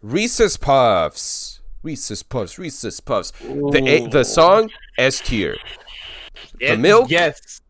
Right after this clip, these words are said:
Speaker 1: A tier. The
Speaker 2: Yeah.
Speaker 1: cereal, S tier. Overall, Danny, for me,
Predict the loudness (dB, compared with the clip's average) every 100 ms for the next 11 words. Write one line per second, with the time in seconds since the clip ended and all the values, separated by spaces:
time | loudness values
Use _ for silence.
0 | -8 -2 -2 -2 -4 -4 -4 -8 _ -20
1 | _ -20 -12 -8 -6 -2 0 2 2 2
2 | -2 -8 _ _ -6 -4 -4 -6 -8 -8
3 | -8 -8 -4 -2 0 0 2 2 0 -2
4 | -6 -4 -4 -6